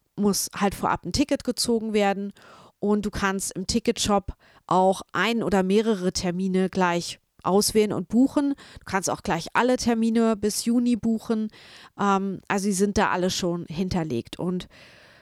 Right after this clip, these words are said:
die Termine findest du auch unter dem Ticketlink, äh, den ich dir jetzt in den Shownotes verlinke.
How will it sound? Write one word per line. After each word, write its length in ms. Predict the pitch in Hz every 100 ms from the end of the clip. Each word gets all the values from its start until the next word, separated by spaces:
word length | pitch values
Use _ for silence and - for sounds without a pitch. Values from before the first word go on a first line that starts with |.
| _ -
die 100 | 202
Termine 420 | 214 196 247 285
findest 340 | - 226 214 214
du 100 | -
auch 280 | 185 185
unter 240 | - 190 190
dem 340 | 175 165 -
Ticketlink, 800 | - 269 302 - 269 285 294 - -
äh, 260 | 214 214
den 240 | 202 226 226
ich 260 | 220 -
dir 260 | - 214 202
jetzt 640 | 180 180 - - - - - _ _ _ -
in 160 | 220 214
den 120 | 190
Shownotes 800 | - 185 185 180 - - - -
verlinke. 680 | - 196 170 127 123 180 76